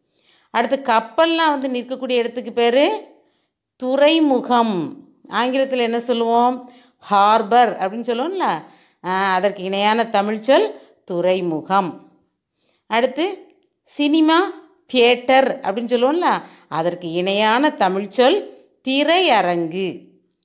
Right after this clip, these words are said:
சினிமா தியேட்டருக்கு இணையான தமிழ் சொல் திரையரங்கு. அடுத்து உறிஞ்சி குழல். இது என்னது? ஸ்ட்ரா.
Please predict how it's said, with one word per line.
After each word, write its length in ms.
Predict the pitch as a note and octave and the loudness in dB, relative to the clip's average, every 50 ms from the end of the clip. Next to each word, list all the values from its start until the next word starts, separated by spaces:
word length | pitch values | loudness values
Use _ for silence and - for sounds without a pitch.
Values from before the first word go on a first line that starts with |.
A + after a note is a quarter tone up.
| _ _ | _ _
சினிமா 500 | _ - - G#3 G#3 A3 A#3 A#3+ A#3+ A#3+ | _ -12 -8 -4 -2 0 2 4 4 4
தியேட்டருக்கு 540 | A#3+ A#3+ B3 A3+ A3 A3 A3 A#3 A3 A3 A3 | 4 4 2 2 2 4 2 0 0 0 -2
இணையான 440 | A3 G#3+ G#3+ A3 A3+ A3+ A3+ A#3 A3+ | -4 -2 -2 0 0 0 0 0 0
தமிழ் 300 | A#3 A3+ A3 A3+ A#3 A3+ | 0 0 0 0 -2 -4
சொல் 420 | A#3 - C4+ D4 G4 A4+ - - - - _ _ _ _ _ - - | 2 2 4 4 4 0 -2 -8 -14 -20 _ _ _ _ _ -6 -2
திரையரங்கு. 1080 | B3 B3 B3 C4+ D4+ E4 D4 A3+ F#3 F3 E3+ E3 E3 D#3+ D#3+ E3 F#3+ F3+ D#3+ - - - _ _ _ _ _ _ _ _ _ _ _ _ _ _ _ _ _ _ _ _ _ | 2 2 4 4 4 4 4 4 4 2 0 0 -2 -2 -4 -2 -2 -4 -4 -6 -10 -20 _ _ _ _ _ _ _ _ _ _ _ _ _ _ _ _ _ _ _ _ _
அடுத்து 720 | - - A3 A#3 C4 B3+ C4 C#4 C4 C4 D#4 G4 F#4+ - - - - _ _ _ _ _ _ _ _ _ _ | -4 0 2 2 2 2 2 4 4 4 4 2 -2 -8 -14 -20 -20 _ _ _ _ _ _ _ _ _ _
உறிஞ்சி 560 | - B3 D4 E4 F4+ F4+ F#4 F#4 D#4+ D#4+ E4+ F4 | -6 0 0 2 2 2 2 2 2 0 -2 -2
குழல். 540 | - A#3+ A3 G#3 G#3 F#3+ D#3 - - - - _ _ _ _ _ _ _ _ _ _ _ _ _ _ _ _ _ | -2 -2 0 2 2 2 2 -2 -8 -18 -20 _ _ _ _ _ _ _ _ _ _ _ _ _ _ _ _ _
இது 220 | - A3+ B3+ B3+ | -4 0 2 2
என்னது? 360 | B3 C4+ D4 C#4 B3+ F#3 D#3+ D#3 - | 2 2 2 2 2 2 0 -2 -6
ஸ்ட்ரா. 500 | - - - - A#3 A#3 A#3+ A#3 F#3 D#3 | -14 -14 -6 0 2 4 4 4 2 0